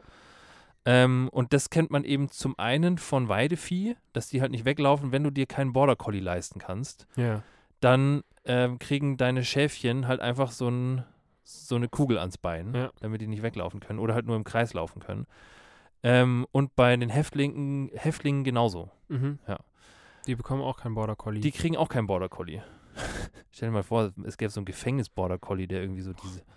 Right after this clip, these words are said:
Speaker 2: Border Collies sind auch geile
Speaker 1: Boah,
Speaker 2: Hunde.
Speaker 1: das sind, es gibt so, oh, das macht aber jetzt auch schon wieder ganz viel auf. Es gibt gerade auf R T L gibt's so eine richtig geile Show, die ist wie, ähm, wie Ninja Warriors,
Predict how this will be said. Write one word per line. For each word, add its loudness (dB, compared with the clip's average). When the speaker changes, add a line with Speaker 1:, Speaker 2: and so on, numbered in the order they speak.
Speaker 2:
Border -2
Collies -6
sind -8
auch -12
geile -4
Speaker 1:
Boah, -2
Speaker 2:
Hunde. -2
Speaker 1:
das -4
sind, -10
es -18
gibt 2
so, 6
oh, -16
das -6
macht 2
aber 0
jetzt -2
auch -6
schon -2
wieder 0
ganz 2
viel -4
auf. -4
Es -4
gibt 0
gerade 4
auf -2
R 0
T -6
L 2
gibt's -6
so -2
eine 0
richtig -6
geile 4
Show, 2
die -2
ist -2
wie, 2
ähm, 2
wie -2
Ninja 8
Warriors, 2